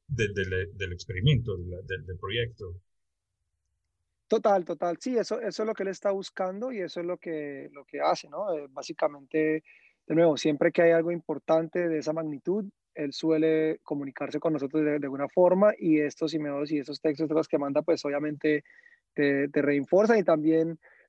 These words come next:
Speaker 2: te da confianza de una, una perce-, una perce-, una percepción, una perspectiva que es que si hay cualquier problema, como tú dices, puedes levantar la mano sin,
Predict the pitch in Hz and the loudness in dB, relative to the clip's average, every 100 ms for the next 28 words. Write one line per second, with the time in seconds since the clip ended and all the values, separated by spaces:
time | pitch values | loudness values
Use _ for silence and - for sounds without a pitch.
0 | - 208 202 202 208 185 220 214 208 190 | 2 4 6 4 -2 -4 2 2 2 -2
1 | 226 220 220 - 170 165 160 160 156 156 | -2 0 -2 -6 -10 -8 -6 -8 -8 -10
2 | - _ 170 180 196 - 180 185 202 - | -14 _ -14 -8 -8 -10 -12 -10 -12 -12
3 | 170 185 175 196 180 160 _ - 170 185 | -12 -10 -10 -10 -10 -12 _ -12 -10 -10
4 | - - _ - 185 190 170 170 - 156 | -12 -14 _ -10 -6 -4 -4 -10 -12 -14
5 | - 165 170 175 151 147 156 - _ _ | -8 -4 -4 -4 -4 -4 -8 -12 _ _
6 | _ - 185 170 185 160 160 - 185 - | _ -4 -2 0 0 2 0 2 0 2
7 | 202 180 185 185 185 190 185 220 262 - | -2 -2 -2 0 2 0 0 0 -2 -10
8 | 170 160 165 170 180 - 165 175 156 151 | -8 -6 -4 -4 -4 0 2 2 -2 -2
9 | 156 170 175 180 202 - - 160 156 | -2 0 -2 -2 -6 -8 -8 -6 -6